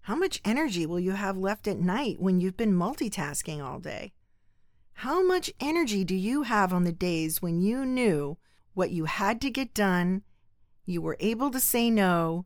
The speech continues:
and you stayed on track with your commitments? And on those days that you've planned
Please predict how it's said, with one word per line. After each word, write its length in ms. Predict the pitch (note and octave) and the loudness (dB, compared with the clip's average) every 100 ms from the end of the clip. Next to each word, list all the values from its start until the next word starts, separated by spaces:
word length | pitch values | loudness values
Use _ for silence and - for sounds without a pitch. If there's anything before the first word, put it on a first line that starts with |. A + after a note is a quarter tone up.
| - | -2
and 100 | F#3 | 0
you 60 | E3 | 0
stayed 400 | - - G#3 G3+ | -2 2 2 4
on 140 | F#3+ | 2
track 400 | - F3 D#3+ - | 0 -4 -4 -6
with 120 | E3+ | -8
your 140 | E3+ D3+ | -6 -6
commitments? 800 | - D#3+ D3 D3 C#3+ - - - _ _ - | -4 -4 -4 -6 -8 -6 -8 -8 _ _ -4
And 140 | F3 | 0
on 180 | E3+ F3 | 2 2
those 340 | G#3 B3 C4 | 2 2 0
days 380 | - A3+ G#3 F3 | 0 2 4 2
that 160 | F3+ D3 | -2 -4
you've 340 | E3+ G3 G3 - | -4 -4 -6 -2
planned 720 | - G3 F#3+ D3+ C#3 D3 | 0 2 2 0 -4 -10